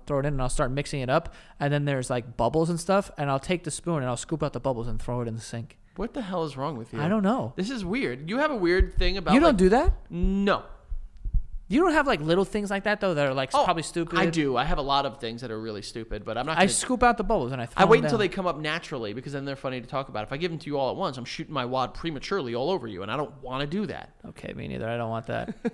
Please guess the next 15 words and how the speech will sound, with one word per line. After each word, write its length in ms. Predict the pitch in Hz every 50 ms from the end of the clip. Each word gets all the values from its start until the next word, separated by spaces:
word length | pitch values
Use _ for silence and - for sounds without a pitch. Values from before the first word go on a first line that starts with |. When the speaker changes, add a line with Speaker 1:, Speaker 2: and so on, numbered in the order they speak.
| - - -
Speaker 2:
<laughs> 340 | - - 254 - - 254 -
Speaker 1:
I 100 | 143 135
definitely 340 | 131 131 135 131 131 139 127
don't 120 | 135 131
want 140 | 123 123 120
that. 140 | - 123 104
Ew. 180 | 113 123 120 107 - - - - - -
Speaker 2:
Uh, 200 | 180 170 165 151
Joey, 260 | 160 151 185 190 185 160
I 100 | 120 151
don't 120 | 190 220
know 180 | 226 214 196 160
if 240 | 139 147 - -
you 60 | 131 123
saw, 420 | - - - 98 76 73 67 -